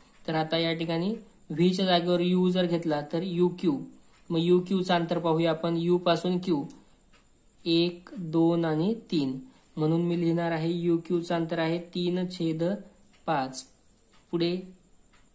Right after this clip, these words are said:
नंतर minus question mark is equal to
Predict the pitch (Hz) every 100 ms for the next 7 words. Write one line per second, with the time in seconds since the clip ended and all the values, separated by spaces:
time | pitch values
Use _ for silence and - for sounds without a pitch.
0 | _ _ _ - 165 160 175 175 165 160
1 | 160 175 - - 165 - 175 165 139 135
2 | - - 180 165 165 180 170 175